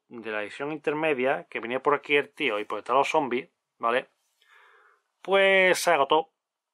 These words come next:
Se agotó básicamente y me quedé, porque llegué tarde, porque me lo iba a comprar este juego al principio de P C, pero me di cuenta que caí que en P C, ¿verdad? Estos juegos mueren rápido, ¿vale?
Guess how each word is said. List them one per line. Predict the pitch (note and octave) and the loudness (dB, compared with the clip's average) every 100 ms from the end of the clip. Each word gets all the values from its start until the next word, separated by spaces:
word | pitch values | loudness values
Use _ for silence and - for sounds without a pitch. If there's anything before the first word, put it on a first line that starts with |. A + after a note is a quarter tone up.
| _ _ _ _ - | _ _ _ _ -8
Se | C#3+ | -4
agotó | B2 A#2+ D3 | 0 2 2
básicamente | C#3+ C#3+ B2+ B2+ A#2+ B2+ B2+ _ B2+ | 2 0 -4 -6 -8 -14 -14 _ -16
y | |
me | A#2+ A#2 | -12 -12
quedé, | A#2 A#2 | -12 -14
porque | - A2+ A2+ | -12 -10 -6
llegué | A#2+ C#3 | -4 0
tarde, | D3 A#2+ | -2 -2
porque | G#2+ A#2 | -8 -8
me | A#2+ | -4
lo | |
iba | C3 | -4
a | D3 | -4
comprar | D#3+ D#3+ | -2 -4
este | - | 0
juego | D3+ | 0
al | C3+ | 0
principio | A2+ C3 B2 | -2 -8 -4
de | D3+ | -4
P | D3 | -4
C, | - C#3 - _ _ _ _ _ _ _ _ _ | -4 -6 -6 _ _ _ _ _ _ _ _ _
pero | C#3 B2+ | -4 -2
me | B2 | -2
di | C3+ | -4
cuenta | - D#3 D3 D3+ D3+ | -2 -4 -2 0 0
que | D3+ | 0
caí | - C3 C#3+ D3 | 0 2 2 0
que | - C3 | -2 -2
en | A#2+ | -2
P | A#2 | -6
C, | A#2 C3+ | -6 -4
¿verdad? | C#3 C3 C#3 C#3 B2+ | -2 2 2 0 -2
Estos | - C3 | -10 -6
juegos | C3 C3 | -4 -4
mueren | A#2+ A#2+ A#2 G#2+ | -4 -4 -4 -2
rápido, | A#2 A2+ G2+ G2 | -2 -2 -8 -10
¿vale? | G#2+ A#2 | -8 -8